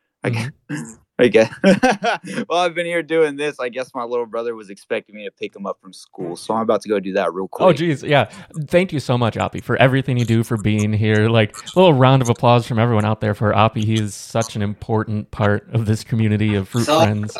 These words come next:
Speaker 3: sorry, I couldn't
Speaker 2: And
Speaker 3: find my keys
Speaker 2: Oh, no,
Speaker 3: and
Speaker 2: it's all good.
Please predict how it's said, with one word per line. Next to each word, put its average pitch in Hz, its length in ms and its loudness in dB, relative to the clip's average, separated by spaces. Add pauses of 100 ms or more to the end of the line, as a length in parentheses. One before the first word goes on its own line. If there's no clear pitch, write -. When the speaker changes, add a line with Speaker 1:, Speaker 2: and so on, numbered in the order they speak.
(120)
Speaker 3:
sorry, 156 520 2
I 151 140 -6
couldn't 160 280 -8
Speaker 2:
And 156 80 -12
Speaker 3:
find 160 300 0
my 156 140 -2
keys 151 720 -6
Speaker 2:
Oh, 180 60 6
no, 233 120 6
Speaker 3:
and 196 80 4
Speaker 2:
it's 196 120 -2
all 196 120 4
good. 196 220 2